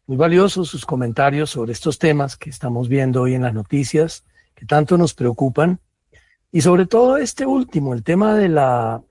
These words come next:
suficiencia, de la autosuficiencia, sobre todo de nuestras fuerzas militares para poder atender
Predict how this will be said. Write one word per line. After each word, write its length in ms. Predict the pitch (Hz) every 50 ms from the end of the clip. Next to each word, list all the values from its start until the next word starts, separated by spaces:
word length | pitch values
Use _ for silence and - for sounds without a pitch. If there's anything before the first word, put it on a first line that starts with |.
| _ 127
suficiencia, 840 | - - 127 107 - 110 101 - - 143 147 147 135 123 - - 120
de 80 | 120
la 80 | 123 120
autosuficiencia, 1080 | 117 117 107 - - 117 - - 123 104 - 120 110 - 214 214 202 185 127 - 117 104
sobre 280 | - - 113 104 104
todo 300 | - - 127 135 135 143
de 220 | 139 131 117 113 - _ _ _ _ _ _ _ _
nuestras 320 | - 123 117 - 127 113 -
fuerzas 260 | 151 139 127 123 139
militares 560 | 135 135 120 120 107 - 127 127 123 131 123
para 220 | - - 117 110 98
poder 240 | - 110 110 120
atender 600 | 139 135 - 123 113 113 113 131 127 123 131 135